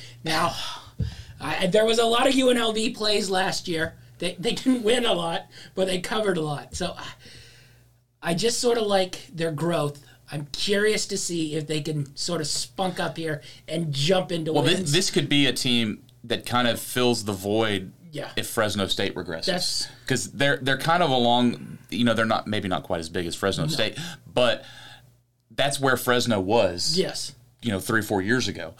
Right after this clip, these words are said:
Speaker 2: uh, talent-wise. So, and U N L V was in a lot of games last
Speaker 1: Yes.
Speaker 2: year. Uh, so, yeah, I, I, I'm kinda right there with you. But again, I just think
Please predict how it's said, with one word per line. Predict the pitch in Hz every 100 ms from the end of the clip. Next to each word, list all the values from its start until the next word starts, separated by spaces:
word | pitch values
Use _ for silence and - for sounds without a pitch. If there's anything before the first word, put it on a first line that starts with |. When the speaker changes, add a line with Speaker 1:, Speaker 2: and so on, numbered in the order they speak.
| - -
Speaker 2:
uh, | 95
talent-wise. | 87 117 113 - 82 80 78 - - -
So, | 101 92 85 - -
and | 104 101 -
U | 131
N | 240
L | 202
V | 160
was | 135
in | 110
a | 92
lot | 92 135
of |
games | 107 98 117
last | -
Speaker 1:
Yes. | 190 -
Speaker 2:
year. | 90 - 143 139 -
Uh, | 95 90 90 - -
so, | - 101 90 80 - _ -
yeah, | 101 107 92
I, | 95 -
I, | - 98 -
I'm | 110
kinda | 127 127
right | 120 113
there | 113 104
with | 117 107
you. | 92
But | 107
again, | 104 117 120 98 - - -
I | 107
just | 110 -
think | 117 110